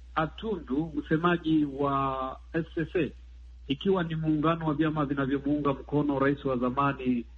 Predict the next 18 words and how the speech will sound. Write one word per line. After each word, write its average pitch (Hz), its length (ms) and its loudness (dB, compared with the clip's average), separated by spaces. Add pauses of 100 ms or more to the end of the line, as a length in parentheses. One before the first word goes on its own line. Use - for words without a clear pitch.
(300)
mstaafu 139 640 0
Joseph 127 360 0
Kabila, 135 420 2
amesema 131 440 -6
kwamba 139 440 2
vyama 185 520 0
hivyo 185 460 -2 (360)
havita, 196 920 -2 (160)
uh, 165 360 -6
shirikiana 170 640 -2
na 151 240 -2
serikali 151 520 0 (340)
ya 151 140 4
Felix 156 280 -2
Tshisekedi, 147 560 0
yani 160 180 0
havitashiriki 147 560 0
katika 135 320 2